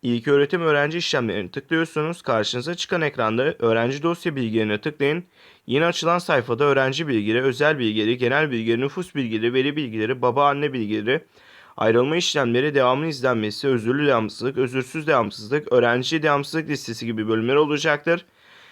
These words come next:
İstediğiniz bilginin girişi için, e, bu adımları, yani bu, e, bilgilerden hangisini değiştirmek istiyorsanız, hangisini yeni eklemek istiyorsanız ya da mevcutu güncellemek istiyorsanız, yanındaki güncelleme butonuna basarak güncelleme işlemini gerçekleştirebilir.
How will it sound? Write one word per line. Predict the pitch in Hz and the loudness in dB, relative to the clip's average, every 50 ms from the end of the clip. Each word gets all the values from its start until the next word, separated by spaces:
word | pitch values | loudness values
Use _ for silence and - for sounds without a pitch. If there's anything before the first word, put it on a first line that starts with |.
| - - _ _ - | -20 -20 _ _ -6
İstediğiniz | - 180 180 - 175 170 165 170 170 151 147 | -6 -6 -2 0 0 2 2 0 -2 -2 -2
bilginin | 151 151 139 123 135 147 151 143 | -2 0 0 0 0 -2 -2 0
girişi | 139 143 139 135 - - 156 | 0 0 0 0 0 0 -2
için, | 127 113 - 143 151 180 175 _ _ _ - - _ _ - | -2 -2 -2 -4 -4 -6 -6 _ _ _ -20 -20 _ _ -2
e, | 113 113 113 113 110 | 2 2 2 4 4
bu | 139 151 | 4 4
adımları, | 143 127 113 110 113 113 117 135 147 147 | 4 4 4 2 2 2 2 2 2 2
yani | 123 113 113 113 117 107 | 2 2 2 2 0 0
bu, | 113 135 143 143 - 120 | 0 2 2 2 4 2
e, | 117 110 110 104 | 2 2 0 0
bilgilerden | 113 117 113 113 110 110 110 117 | -2 -2 0 0 2 2 2 0
hangisini | 123 127 135 131 120 117 - - 127 127 120 | 0 0 0 0 -2 -6 -6 -6 -6 -2 0
değiştirmek | 120 113 113 - - 117 120 127 123 123 | 0 0 0 0 -4 -4 -4 -4 -6 -6
istiyorsanız, | - - 127 117 107 - 113 113 123 127 143 | -6 -4 -4 -4 -4 -4 -6 -6 -4 -2 -2
hangisini | 131 127 123 120 120 - 120 120 123 120 | -2 0 -2 -4 -4 -4 -4 -2 0 0
yeni | 120 127 | 0 0
eklemek | 135 131 131 - 110 104 107 104 | 0 -2 -2 -2 -4 -4 -4 -6
istiyorsanız | - - - 117 120 113 113 - 113 117 117 113 - 117 | -8 -8 -4 -2 -2 -2 -2 -4 -6 -6 -6 -6 -4 -2
ya | 117 110 | 0 0
da | 117 117 | 2 2
mevcutu | 117 117 117 107 110 120 - 139 131 113 | 2 2 2 0 -2 -4 -4 -4 -4 -2
güncellemek | 123 117 110 120 117 117 123 127 135 131 | -4 -4 -2 -2 0 0 0 0 -2 -4
istiyorsanız, | - - - 139 127 127 - 110 123 147 165 - - _ _ _ _ - - - - - - - _ _ _ - | -6 -4 -2 -2 -2 -2 -2 -4 -4 -4 -6 -8 -14 _ _ _ _ -20 -20 -20 -20 -20 -20 -20 _ _ _ -4
yanındaki | 113 117 131 139 139 135 135 151 160 | -2 0 0 2 0 0 -2 -2 -2
güncelleme | 143 147 139 131 113 139 131 127 135 139 | -2 0 0 0 2 2 2 2 2 0
butonuna | 127 127 - 127 113 110 107 104 | -2 -4 -2 -2 0 0 2 2
basarak | 120 131 - 123 113 120 139 147 147 | 0 0 0 0 2 2 0 0 -4
güncelleme | 113 110 101 101 117 120 117 117 127 123 127 131 127 117 | -8 -8 -6 -4 -2 -2 0 0 0 0 0 0 -2 -4
işlemini | 117 - - 117 104 104 104 | -6 -6 -6 -4 -4 -4 -2
gerçekleştirebilir. | 101 131 143 139 - - 151 - 135 127 - - - 143 131 120 123 139 156 170 - | 0 0 0 0 -2 -6 -6 -4 -4 -2 -2 -2 0 -2 -2 0 0 0 0 -2 -4